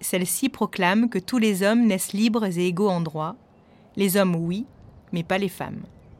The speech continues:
C'est d'ailleurs pour justifier une telle incohérence que se déploie donc un discours scientifique invalidant pour les femmes.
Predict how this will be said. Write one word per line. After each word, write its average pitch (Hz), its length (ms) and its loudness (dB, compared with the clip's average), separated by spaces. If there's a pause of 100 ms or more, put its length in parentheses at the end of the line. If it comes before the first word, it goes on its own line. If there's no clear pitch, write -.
(320)
C'est - 160 0
d'ailleurs 214 280 4
pour 190 180 -4
justifier 226 500 -2
une 185 140 0
telle 233 160 4
incohérence 190 800 -2
que 214 120 -2
se 220 100 -2
déploie 208 440 0
donc 202 340 -2
un 190 80 -4
discours 180 380 -4
scientifique - 760 -6
invalidant 185 560 0
pour 202 140 -6
les 165 120 -4
femmes. 147 340 -10